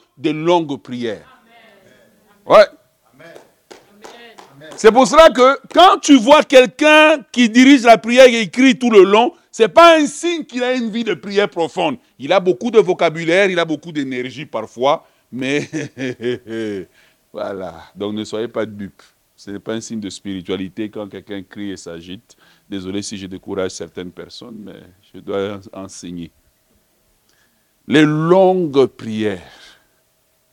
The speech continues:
Speaker 1: Faut apprendre à prier longtemps. Dis-moi,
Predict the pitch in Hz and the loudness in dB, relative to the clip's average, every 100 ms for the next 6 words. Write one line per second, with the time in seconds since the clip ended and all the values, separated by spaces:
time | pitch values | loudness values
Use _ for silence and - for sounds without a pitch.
0 | _ _ _ _ _ _ 156 - 143 123 | _ _ _ _ _ _ -14 -10 -10 -10
1 | - 123 131 123 127 120 101 _ - 175 | -10 -10 -8 -8 -6 -8 -10 _ 0 0
2 | 107 _ _ _ _ _ _ _ _ _ | 0 _ _ _ _ _ _ _ _ _
3 | _ _ _ _ _ _ _ _ _ _ | _ _ _ _ _ _ _ _ _ _
4 | - 180 196 151 92 | -6 -2 2 2 0